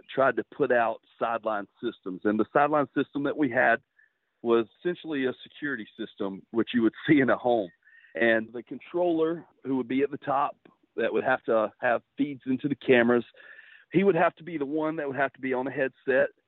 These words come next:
that would rewind, fast forward, play, slow play, all that kind of stuff.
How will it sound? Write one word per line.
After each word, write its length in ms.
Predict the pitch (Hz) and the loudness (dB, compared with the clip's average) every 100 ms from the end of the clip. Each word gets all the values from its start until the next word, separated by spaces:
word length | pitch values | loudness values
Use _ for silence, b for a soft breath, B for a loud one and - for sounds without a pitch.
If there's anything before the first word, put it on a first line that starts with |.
| _ | _
that 200 | 117 98 | -2 -2
would 140 | 120 101 - - | -2 -4 -10 -16
rewind, 640 | 120 131 131 131 135 131 - | -2 -2 0 0 0 -2 -2
fast 220 | 127 131 - | -2 -2 -4
forward, 360 | 123 123 123 - | -4 0 0 -2
play, 460 | 131 123 120 120 - | 0 2 2 0 -2
slow 160 | 127 123 - | -2 -2 -2
play, 180 | 113 113 | -2 0
all 160 | 120 131 | 0 -2
that 160 | 127 | -2
kind 160 | 143 147 | -4 -6
of 60 | - | -4
stuff. 260 | 123 117 | 0 0